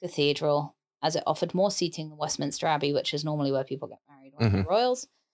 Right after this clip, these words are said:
Speaker 1: The service was widely described as a fairy tale wedding and was watched by global television audiences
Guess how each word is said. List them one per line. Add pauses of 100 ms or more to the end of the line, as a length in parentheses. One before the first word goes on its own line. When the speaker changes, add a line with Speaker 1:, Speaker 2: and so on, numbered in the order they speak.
(440)
Speaker 1:
The
service
was
widely
described
as
a
fairy
tale
wedding
and
was
watched
by
global
television
audiences